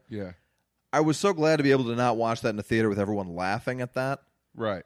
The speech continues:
Speaker 2: Because I actually found it, like, a moving scene.
Speaker 1: Yeah.
Speaker 2: He plays the pain of it so well that when he does get a little kind of Ash from Evil Dead in the last half hour, it still feels pretty grounded and funny.
Speaker 1: No, I, uh, I love that scene,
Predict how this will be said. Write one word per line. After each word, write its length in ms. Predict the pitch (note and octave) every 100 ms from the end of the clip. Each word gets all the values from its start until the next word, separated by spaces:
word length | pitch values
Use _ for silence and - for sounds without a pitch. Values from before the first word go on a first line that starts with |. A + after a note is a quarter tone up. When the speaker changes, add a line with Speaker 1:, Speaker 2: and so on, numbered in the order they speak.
| -
Speaker 2:
Because 420 | C3+ D3+ D3 C3
I 160 | A#2+ F3
actually 280 | - C3
found 280 | B2 C3+ B2+
it, 100 | G#2
like, 120 | G2 A2+
a 60 |
moving 500 | A#2 A2 C#3 C3+ A2
scene. 380 | G#2+ C#3 D3+ - _ -
Speaker 1:
Yeah. 280 | B2+ A2 E2 _
Speaker 2:
He 160 | D#3+
plays 540 | D#3+ E3+ F3+ F#3+ E3 -
the 160 | -
pain 360 | C3+ - E3 F3+
of 100 | B2+
it 240 | A2+ G#2+ -
so 240 | - D#3
well 580 | B2+ B2 C#3+ F2 E2+ A2+ _ _ _ _ -
that 120 | C#3
when 140 | D#3+ E3
he 80 |
does 320 | C#3+ D3 D3 B2+
get 160 | C3+
a 40 | B2+
little 460 | B2 C3 B2+ A#2+
kind 240 | - A#2 A2+
of 200 | G2+ - _ _ -
Ash 300 | A2+ A2 -
from 160 | A2
Evil 160 | A2 G2+
Dead 300 | F#2 G#2 F#2+
in 60 |
the 60 | F#2+
last 300 | F#2+ F#2+ -
half 240 | G2 F#2
hour, 400 | F#2+ F#2+ G2 F#2 - _ _ _ _
it 160 | - A2
still 220 | - C#3+ A#2
feels 280 | A2+ G2+
pretty 280 | - - A#2
grounded 420 | F#2+ G2+ F#2+ F#2+
and 120 | F2 F2+
funny. 280 | A#2 F2+ - _ _ _ _ _ _ _ _ _ -
Speaker 1:
No, 300 | D#3+ C#3+ -
I, 260 | C3+ D3 D3
uh, 280 | C#3+ C#3 -
I 120 | C#3
love 260 | D3 D3 D3
that 200 | D3+ C#3+
scene, 460 | - C#3+ C#3+ D3